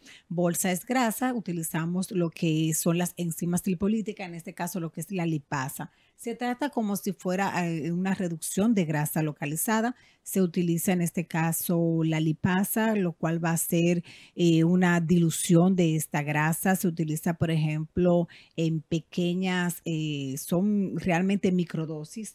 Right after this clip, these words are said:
ya que esta área realmente es muy delicada. Se utiliza microdosis y por ende vas a tener que hacer más de una sesión dependiendo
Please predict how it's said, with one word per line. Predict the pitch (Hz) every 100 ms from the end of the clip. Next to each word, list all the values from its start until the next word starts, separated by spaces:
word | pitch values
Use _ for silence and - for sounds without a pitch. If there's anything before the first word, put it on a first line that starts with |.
| -
ya | 180 160
que | - 196 196 165
esta | 160 - 165
área | 160 185
realmente | 185 156 160 156 165 185 185 - -
es | 160 -
muy | 180 180
delicada. | 170 160 - 147 151 175
Se | -
utiliza | 156 147 165
microdosis | 156 165 208 208 208 226 208
y | 220
por | - 226 202
ende | 190 196 185
vas | 175
a | 175
tener | 180 180 170
que |
hacer | 185 175 160
más | 156 170
de | 180
una | 165 175
sesión | 214 190 190 165
dependiendo | 147 156 151 156 156 160 165